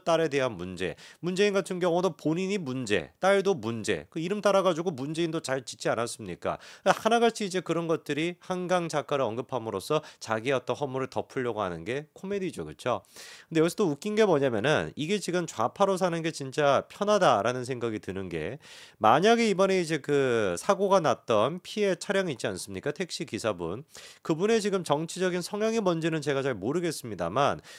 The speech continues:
약간 지금 봤을 때는, 아, 문다에 대해 가지고 우호적인 입장에 계신 것 같아요. 왜 그런 제가 생각이 드냐면은, 지난 구 일에 이 택시 기사에 대한 경찰 조사가 끝이 났습니다.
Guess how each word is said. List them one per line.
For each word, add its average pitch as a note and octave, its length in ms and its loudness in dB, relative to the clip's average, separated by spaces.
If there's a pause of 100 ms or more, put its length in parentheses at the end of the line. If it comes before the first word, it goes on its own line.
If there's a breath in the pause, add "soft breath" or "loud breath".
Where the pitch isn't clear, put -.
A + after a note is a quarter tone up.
(180 loud breath)
약간 A3 340 -2
지금 G3 260 0
봤을 E3 260 2
때는, E3+ 360 0 (340 loud breath)
아, B2 320 2
문다에 F#3+ 440 2
대해 D#3+ 240 -2
가지고 C#3 520 0
우호적인 F#3+ 540 0
입장에 C3+ 380 -2
계신 A2+ 300 -6
것 A2+ 100 -6
같아요. F2 460 -4
왜 D3 200 2
그런 E3+ 240 -2
제가 C#3+ 180 0
생각이 C3+ 360 -2
드냐면은, G2+ 640 -2 (320 loud breath)
지난 G#3 320 0
구 D3 240 -6
일에 F3 400 2 (100)
이 A#2+ 60 -8
택시 G3 300 -6
기사에 E3+ 360 0
대한 C#3 400 0
경찰 C#3 400 -4
조사가 B2+ 360 -2
끝이 - 260 -8
났습니다. G2+ 760 -4